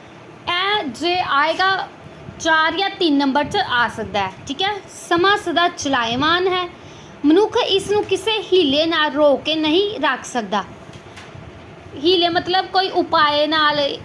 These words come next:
ਜਾਂ ਕਿਸੇ ਵੀ ਤਰੀਕੇ ਨਾਲ ਉਹਨੂੰ ਨਹੀਂ ਰੋਕ ਸਕਦਾ। ਇੱਕ ਵਾਰ ਬੀਤਿਆ ਸਮਾਂ ਮੁੜ ਕੇ ਹੱਥ ਨਹੀਂ ਆਉਂਦਾ, ਇਸ ਕਰਕੇ ਮਨੁੱਖ ਨੂੰ ਆਪਣੇ ਵਰਤਮਾਨ ਸਭੇ-,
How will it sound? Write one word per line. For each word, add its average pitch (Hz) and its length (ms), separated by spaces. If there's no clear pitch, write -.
ਜਾਂ 320 120
ਕਿਸੇ 359 300
ਵੀ 403 80
ਤਰੀਕੇ 320 400
ਨਾਲ 339 200
ਉਹਨੂੰ 403 260
ਨਹੀਂ 392 220
ਰੋਕ 320 200
ਸਕਦਾ। 196 400
ਇੱਕ 392 220
ਵਾਰ 427 220
ਬੀਤਿਆ 339 520
ਸਮਾਂ 247 520
ਮੁੜ 339 240
ਕੇ 370 220
ਹੱਥ 320 280
ਨਹੀਂ 320 300
ਆਉਂਦਾ, 214 400
ਇਸ 403 160
ਕਰਕੇ 427 400
ਮਨੁੱਖ 370 400
ਨੂੰ 277 220
ਆਪਣੇ 330 340
ਵਰਤਮਾਨ 294 600
ਸਭੇ-, 320 420